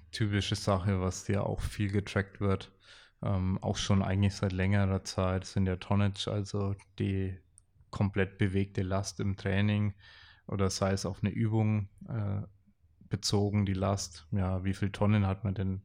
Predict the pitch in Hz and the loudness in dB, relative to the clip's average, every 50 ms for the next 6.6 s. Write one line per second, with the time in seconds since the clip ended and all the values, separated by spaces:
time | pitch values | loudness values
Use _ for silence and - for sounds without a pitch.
0 | _ _ _ - - 107 101 98 98 - - - 92 95 95 98 - - 101 101 | _ _ _ -4 -2 0 0 0 0 -2 -2 -2 -2 0 -2 -2 -2 -2 -2 0
1 | 98 95 92 90 - 98 95 95 95 - - _ _ - - - - _ _ - | 0 0 0 -2 -2 -2 0 -2 -2 -6 -10 _ _ -20 -20 -20 -20 _ _ -8
2 | - 98 107 98 - - - 104 113 117 113 107 104 101 92 95 104 107 - - | -6 -4 -2 -2 0 2 4 6 6 8 8 6 6 4 4 4 4 2 2 0
3 | - 107 98 92 95 110 123 117 113 117 113 - - 117 110 113 113 110 - - | 2 2 4 4 4 4 4 4 4 2 2 0 0 2 2 2 2 0 -4 -10
4 | - - - - - - _ _ - 107 98 98 101 98 95 101 98 101 - - | -20 -20 -20 -20 -20 -20 _ _ -2 0 2 2 2 2 2 2 2 0 0 -2
5 | 104 101 104 101 101 101 101 92 95 - - - 107 95 98 92 - 107 107 117 | -2 0 0 2 2 2 0 0 -2 -6 -6 -4 -2 -2 -2 -2 0 2 2 2
6 | 113 101 95 95 95 98 98 101 98 - - - | 2 2 2 2 2 2 0 0 -2 -4 -10 -16